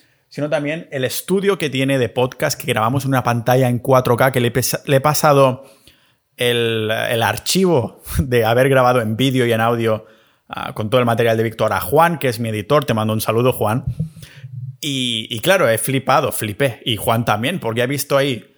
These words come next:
no sé si cuarenta o cincuenta minutos grabados, sesenta y pico gigas. Que digo, mi Mac no puede ahora mismo poner ahí sesenta y pico gigas. Me tengo que actualizar. <laughs> Y no solo me tengo que actualizar en eso, también me tengo que actualizar en el mundo de las membresías, porque claro,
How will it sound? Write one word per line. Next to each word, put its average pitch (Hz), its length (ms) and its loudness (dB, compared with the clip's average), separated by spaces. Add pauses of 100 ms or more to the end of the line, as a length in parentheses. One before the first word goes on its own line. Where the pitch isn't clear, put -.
(200)
no - 80 -8
sé 131 120 -4
si 135 100 -2
cuarenta 143 560 2
o 139 40 4
cincuenta 135 380 0
minutos 143 300 0
grabados, 127 560 0 (140)
sesenta 151 580 -4
y 139 60 -2
pico 151 300 -4
gigas. - 500 -4
Que 117 120 -6
digo, 110 200 -2
mi 107 160 0
Mac 151 360 0
no 143 280 0
puede 151 320 2
ahora 107 320 2
mismo 120 360 -4
poner 107 280 -4
ahí 104 180 -4
sesenta 110 320 -6
y 104 60 -4
pico 113 240 -6
gigas. 104 280 -8
Me 110 100 -2
tengo 170 260 2
que 135 300 2 (260)
actualizar. 117 680 -2 (240)
<laughs> - 560 -10 (120)
Y 143 60 -4
no 165 140 0
solo 202 160 0
me 190 80 2
tengo 180 260 2
que 160 60 2
actualizar 139 480 -2
en 147 80 0
eso, 180 180 0
también 113 220 -2
me 127 80 0
tengo 135 240 0
que 127 60 -2
actualizar 123 400 -2
en 127 60 0
el 120 60 -2
mundo 131 240 0
de 127 60 2
las 110 180 -2
membresías, 117 560 -2
porque 110 240 -2
claro, 151 380 -2